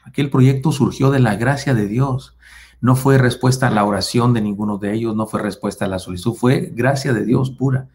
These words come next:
Ellos ni sabían que se avecinaba un diluvio y Dios se los anunció. Se trata de una gracia que hace bien, que bendice. Y aquello, aquella sabiduría de Noé y su familia fue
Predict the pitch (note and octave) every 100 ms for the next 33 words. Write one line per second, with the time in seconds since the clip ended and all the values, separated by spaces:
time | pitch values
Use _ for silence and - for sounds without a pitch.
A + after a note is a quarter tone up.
0 | _ - D3+ E3+ E3+ A2 C3 B2+ G#2 F#2
1 | G2 G2 G2+ G2+ G2 F#2+ F#2+ F#2+ F#2+ _
2 | _ _ _ _ - A2 G#2+ A#2 A2 G#2
3 | G#2 G2 A#2+ A2 - _ _ _ _ _
4 | _ _ - A#2+ C3 C#3 C3 B2 A2 A#2
5 | C3+ C3 C#3 C3 G#2+ G#2+ A2 A2 A#2 G#2
6 | F#2 G2+ F#2+ F#2+ G#2 G2 - - _ _
7 | _ _ _ _ _ _ _ - A2 F#2
8 | B2 C3+ D#3+ - - _ _ _ _ _
9 | _ _ - - C3 - A#2+ A2+ G2+ G2+
10 | B2+ C3+ A#2 G2 G2 G2 A2+ A#2 A2 G2
11 | B2 B2+ - A#2+ B2+ C3 -